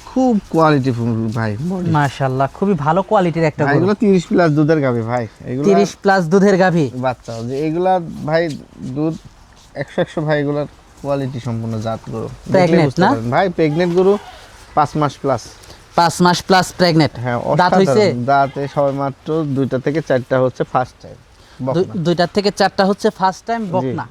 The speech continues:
Speaker 1: চামচুচা দেখেন, কোনো
Speaker 2: চামচুচাগুলো
Speaker 1: নাভি
Speaker 2: একটু
Speaker 1: কম্বল
Speaker 2: দেখাই,
Speaker 1: নাই,
Speaker 2: হ্যাঁ।
Speaker 1: কোনো নাভি কম্বল নাই, চামচুচা দেখেন, যেখানে দেবো সেখানে না। আর উলানের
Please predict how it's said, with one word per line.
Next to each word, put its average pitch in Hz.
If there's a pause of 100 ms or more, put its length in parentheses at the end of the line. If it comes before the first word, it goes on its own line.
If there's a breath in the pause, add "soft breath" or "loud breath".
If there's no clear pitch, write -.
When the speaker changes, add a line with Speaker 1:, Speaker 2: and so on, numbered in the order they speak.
Speaker 1:
চামচুচা 131
দেখেন, 135
কোনো 143
Speaker 2:
চামচুচাগুলো 135
Speaker 1:
নাভি 151
Speaker 2:
একটু 147
Speaker 1:
কম্বল 147
Speaker 2:
দেখাই, 151
Speaker 1:
নাই, 156
Speaker 2:
হ্যাঁ। 131 (280)
Speaker 1:
কোনো 147
নাভি 139
কম্বল 151
নাই, 151
চামচুচা 131
দেখেন, 139
যেখানে 151
দেবো 156
সেখানে 143
না। 110 (600 loud breath)
আর 127
উলানের 143